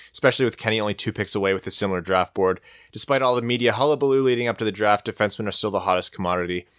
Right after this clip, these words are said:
I'm all for Stevie stocking the cupboard on the back end.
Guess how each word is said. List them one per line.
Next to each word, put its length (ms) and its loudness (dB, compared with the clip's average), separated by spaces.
I'm 140 2
all 100 6
for 160 4
Stevie 260 0
stocking 340 0
the 60 -4
cupboard 380 -2
on 140 -4
the 80 -6
back 280 -2
end. 300 -4